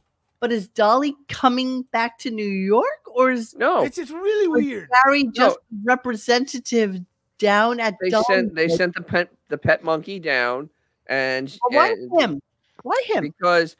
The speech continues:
Speaker 2: he's, he, he
Speaker 3: What else
Speaker 2: is
Speaker 3: is
Speaker 2: the
Speaker 3: he
Speaker 2: only
Speaker 3: doing?
Speaker 2: person that they can do without. Literally, he's the person they can do without. They don't need
Speaker 3: Exactly.
Speaker 2: him.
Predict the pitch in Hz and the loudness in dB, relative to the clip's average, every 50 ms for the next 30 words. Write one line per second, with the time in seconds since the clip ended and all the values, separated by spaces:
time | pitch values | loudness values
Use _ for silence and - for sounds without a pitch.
0 | _ _ _ 180 185 185 160 - - 180 196 208 196 185 180 180 202 196 202 214 | _ _ _ -4 -4 -4 -6 -6 -6 -4 -4 -4 -6 -6 -6 -4 -2 2 4 4
1 | 202 185 262 214 190 190 208 202 180 196 214 208 190 - 185 190 180 175 - 185 | 4 2 2 -2 -2 -2 -2 -2 -2 0 -2 -2 -2 -2 -2 -2 -2 -2 -4 -4
2 | 180 175 170 170 - 170 160 156 156 170 175 170 165 156 160 165 165 135 101 - | -2 -2 -4 -4 -8 -10 -10 -10 -6 -4 -2 -2 -2 -2 -2 -2 -2 -2 -4 -8
3 | _ _ _ _ _ _ _ _ _ - 139 170 196 185 175 151 131 120 117 - | _ _ _ _ _ _ _ _ _ -6 -4 -2 -2 0 0 -2 -2 -4 -6 -6
4 | - 143 151 156 165 151 175 165 165 156 156 151 151 143 147 135 139 151 147 139 | -8 -8 -6 -6 -8 -2 0 -2 -2 -2 -6 -12 -12 -12 -12 -12 -12 -8 -8 -8
5 | 139 143 143 139 123 - 208 214 196 170 160 190 185 190 160 151 156 196 185 170 | -6 -4 -2 -2 -2 -4 -6 -10 -10 -8 -6 -2 0 0 -2 -2 -4 -6 -6 -6
6 | 160 - - | -8 -10 -14